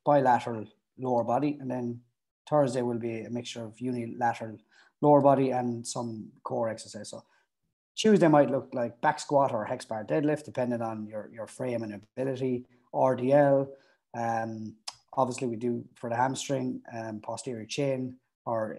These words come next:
like, a back extension or a glute ham hold, depending on the athlete again. Then I'll always go into some sort of groin exercise. And so I, I'll, my, they'll be my two big strength exercises. So they are young athletes, and they've a-,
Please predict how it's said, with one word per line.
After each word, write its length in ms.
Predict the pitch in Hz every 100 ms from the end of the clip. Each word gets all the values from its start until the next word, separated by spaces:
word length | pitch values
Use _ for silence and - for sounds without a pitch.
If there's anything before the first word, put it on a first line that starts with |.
| 120
like, 180 | 113 -
a 40 |
back 260 | 107 120 127
extension 440 | - 127 120 127
or 60 | 120
a 60 |
glute 200 | 127 139
ham 200 | 123 120
hold, 440 | 117 143 139 131 -
depending 340 | - 123 120 117
on 100 | 113
the 100 | 117
athlete 320 | 117 123 110
again. 380 | 110 156 147 147 _ - - _ _ -
Then 240 | 135 135
I'll 320 | 131 135 123 _ _ _ _ _ _ -
always 380 | 170 170 151
go 100 | -
into 140 | 147 131
some 220 | 165 160
sort 200 | 156 139
of 80 | 120
groin 420 | 139 143 139 127
exercise. 520 | 120 - 120 120 113
And 140 | 120 - - _ -
so 180 | 156
I, 100 | 147
I'll, 200 | 147 160
my, 360 | 147 156 151 147 -
they'll 180 | 175 185
be 100 | 170
my 180 | 151 139 -
two 200 | - 180
big 200 | 156 147
strength 320 | - 151 147
exercises. 640 | 131 - 113 120 117 110 107
So 380 | 127 120 - - _ _ -
they 100 | 165
are 120 | 185
young 180 | 185 156
athletes, 420 | 165 160 131 113
and 160 | 120 120
they've 120 | 127
a-, 240 | 139 131